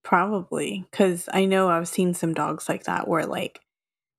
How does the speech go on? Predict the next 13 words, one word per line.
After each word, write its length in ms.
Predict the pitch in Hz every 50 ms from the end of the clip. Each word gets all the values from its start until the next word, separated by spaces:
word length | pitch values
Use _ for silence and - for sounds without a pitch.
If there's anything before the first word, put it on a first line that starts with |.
| -
there 220 | - 180 170 165 165
are 40 | 160
certain 380 | - - 196 175 139 - 175 165
people 500 | - 233 240 233 - 202 185 180 175 170
that 140 | 165 151 -
they 140 | 156 160 170
behave 460 | 170 170 165 160 170 175 180 170 170
around 340 | 170 165 160 160 156 160 156
more 500 | 160 160 175 196 202 190 180 175 170 165
because 640 | 160 160 151 - - 175 165 160 160 160 175 - -
either 580 | 180 180 180 170 170 165 160 160 160 156 160 -
that 240 | - - - - -
person 680 | - 175 165 160 - - 170 165 160 160 160 160 175